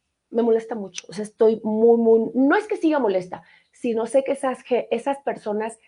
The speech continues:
no van a cambiar y donde te dejes, ¡fum! Aunque a mi edad ya no <laughs> creo, ¿verdad? Que me ligue ese tipo de eventos, pero bueno,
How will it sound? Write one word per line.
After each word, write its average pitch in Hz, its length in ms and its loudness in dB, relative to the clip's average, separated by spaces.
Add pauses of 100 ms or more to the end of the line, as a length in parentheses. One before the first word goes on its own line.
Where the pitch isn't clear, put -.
(180)
no 226 120 0
van 247 100 4
a 254 80 -2
cambiar 180 260 0
y 170 40 2
donde 170 200 2
te 185 120 2
dejes, 220 280 2 (260)
¡fum! - 440 6 (1600)
Aunque 240 200 2
a 240 40 8
mi 233 80 4
edad 240 200 6
ya 262 100 0
no 247 140 4
<laughs> - 0 -
creo, 208 260 0
¿verdad? 175 240 0
Que - 80 -12
me 170 140 -4
ligue 175 160 -6
ese 175 140 -8
tipo 170 220 -10
de 180 80 0
eventos, 208 340 -6
pero 120 220 -4
bueno, 127 240 -4